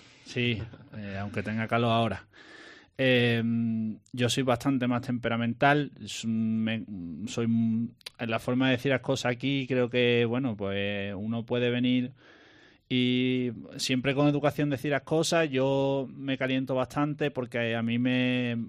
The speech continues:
me fastidia mucho cuando, cuando veo lo que estoy viendo ahora, que es un equipo que creo que no es ahora, que, que es durante toda la temporada, un equipo que no,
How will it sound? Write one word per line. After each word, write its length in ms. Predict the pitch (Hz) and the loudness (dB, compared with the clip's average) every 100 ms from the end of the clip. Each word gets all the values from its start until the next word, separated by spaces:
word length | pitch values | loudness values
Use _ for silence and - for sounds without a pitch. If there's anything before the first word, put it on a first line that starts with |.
| - | -10
me 180 | 131 123 | -8 -6
fastidia 420 | 120 120 - 123 123 | -4 -4 -2 0 2
mucho 260 | 123 123 | 0 -2
cuando, 1040 | 120 117 117 113 113 110 110 107 104 104 - - | -2 0 2 2 2 2 0 0 -4 -6 -12 -6
cuando 840 | 110 110 107 107 104 104 104 101 | -2 0 0 0 0 0 -2 -2
veo 480 | 107 113 113 113 110 - - - - - - - - - - | 2 2 2 2 -2 -8 -20 -20 -20 -20 -20 -20 -18 -14 0
lo 140 | 131 | 2
que 80 | 131 | 2
estoy 160 | 123 135 | 0 0
viendo 280 | 123 123 120 | 2 2 4
ahora, 480 | 117 131 160 165 - - | 4 4 4 2 -4 -10
que 540 | 120 120 113 113 110 | -4 -2 0 0 -2
es 80 | 104 | -2
un 140 | 120 | 0
equipo 400 | 123 120 117 117 110 | -2 -2 -2 -2 0
que 500 | 117 113 113 110 110 107 - - _ _ | 0 0 0 -2 -2 -4 -8 -20 _ _
creo 280 | 131 139 135 | 0 2 2
que 120 | 131 | 2
no 120 | 131 | 2
es 120 | 135 | 2
ahora, 380 | 123 120 139 127 | 2 2 2 0
que, 280 | 117 117 110 | 0 -2 -2
que 80 | - | -4
es 80 | 113 | -4
durante 380 | 117 120 120 117 | -2 -4 -4 -2
toda 220 | 117 120 | 0 0
la 40 | 113 | 0
temporada, 560 | 117 117 110 123 135 | -2 -2 0 2 2
un 100 | 127 | 0
equipo 320 | 117 117 110 | 0 -2 -2
que 160 | 104 110 | -2 0
no, 560 | 107 110 104 104 104 | 0 -2 -2 -4 -6